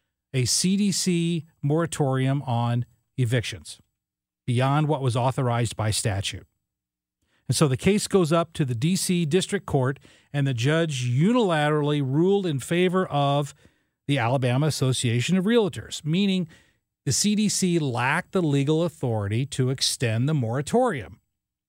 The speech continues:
That case goes to the Court of Appeals. The Court of Appeals affirmed. The Supreme Court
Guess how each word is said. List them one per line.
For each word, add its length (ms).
That 120
case 280
goes 300
to 120
the 60
Court 240
of 40
Appeals. 500
The 60
Court 220
of 80
Appeals 380
affirmed. 520
The 60
Supreme 460
Court 340